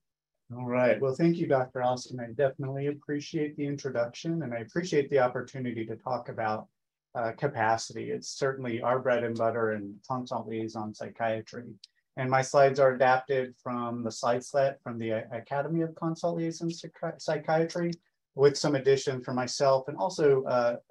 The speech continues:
I have to thank Doctor Natalia Miles. Many of you might know, she's the other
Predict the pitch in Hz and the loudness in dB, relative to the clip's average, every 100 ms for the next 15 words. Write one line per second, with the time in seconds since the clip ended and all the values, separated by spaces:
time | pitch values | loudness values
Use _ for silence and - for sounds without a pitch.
0 | - 135 135 131 135 123 127 123 - 123 | -6 -4 -2 -2 -2 -2 2 2 0 -2
1 | 117 113 127 120 131 123 120 113 113 120 | -2 -4 -8 0 0 2 0 -2 -2 -2
2 | 120 - - 123 117 113 110 113 110 117 | -6 -8 -12 -10 -6 -6 -6 -4 -2 -2
3 | 120 120 120 120 _ _ _ - 131 113 | -2 0 0 -4 _ _ _ -10 -8 -4
4 | 117 113 117 113 | -2 0 0 -2